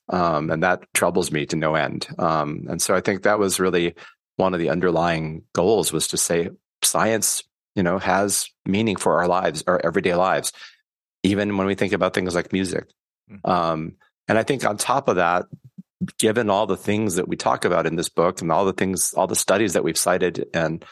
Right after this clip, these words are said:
Speaker 1: all the things that I've critically read over the last fifteen, twenty years, um, on this topic, you know, I think there's good evidence that we need music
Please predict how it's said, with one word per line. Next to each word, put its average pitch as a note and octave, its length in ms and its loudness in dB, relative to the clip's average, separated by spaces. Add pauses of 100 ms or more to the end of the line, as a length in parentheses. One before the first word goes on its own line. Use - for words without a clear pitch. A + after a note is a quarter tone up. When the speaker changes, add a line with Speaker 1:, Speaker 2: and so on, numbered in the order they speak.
(320)
Speaker 1:
all G#2+ 160 2
the G#2 40 -2
things G2+ 240 -2
that F2 120 0
I've E2+ 120 -2
critically A#2 420 0
read F2+ 320 2 (100)
over F2+ 180 0
the E2+ 80 2
last E2+ 440 0 (120)
fifteen, F#2+ 400 -2
twenty F2+ 280 -2
years, G2 440 0 (580)
um, E2+ 440 2
on G#2 180 0
this F#2 180 0
topic, - 600 -2 (500)
you A#2 140 0
know, F#2 100 2
I F#2 120 2
think G#2 240 -4
there's F#2 200 0
good G#2 240 0
evidence F2+ 720 0 (840)
that - 340 0
we F#2+ 140 0
need A2+ 280 0
music - 540 -4